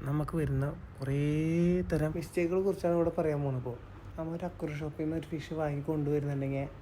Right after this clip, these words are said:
അതിനെ ഒരാഴ്ച നമ്മൾ അഡീഷണൽ നമ്മുടെ കോർണർ ടാങ്ക്, അതായത് നമ്മൾ സെപ്പറേറ്റ് ഒരു ടാങ്ക് ഉണ്ടെങ്കിൽ അതിലൊരാഴ്ച ഇട്ട് അതിനെ കണ്ടീഷനൊക്കെ മനസ്സിലാക്കിയ ശേഷം നമ്മുടെ അക്വേറിയത്തിലേക്ക്, സ്കേപ്പ് ചെയ്ത അക്വേറിയത്തിലേക്ക് ആഡ് ചെയ്യുക. പിന്നെ ഫിഷിന് എപ്പോഴും ഫീഡ് ചെയ്യുന്നുണ്ട് വെച്ച് കഴിഞ്ഞാൽ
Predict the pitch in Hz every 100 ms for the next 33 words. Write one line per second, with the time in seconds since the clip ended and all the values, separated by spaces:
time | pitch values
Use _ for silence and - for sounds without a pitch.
0 | - 135 143 147 156 151 143 135 127 143
1 | 139 135 135 - - 143 135 135 151 151
2 | 147 139 - 139 131 127 123 123 117 117
3 | 123 127 131 131 139 - 131 123 135 143
4 | 135 143 139 135 139 - - - - -
5 | - 147 156 147 135 127 147 135 131 151
6 | 151 143 135 139 139 - - - - 139
7 | 135 131 143 143 147 147 127 156 160 160
8 | 156 139 170 247 - - - - - 147
9 | 143 143 185 - 135 - 131 127 - 135
10 | 127 - - - - 143 151 139 127 131
11 | 127 135 127 170 - - 151 131 120 113
12 | 104 - - - - - 180 180 165 -
13 | 180 175 - 175 175 170 143 143 139 135
14 | 127 131 131 143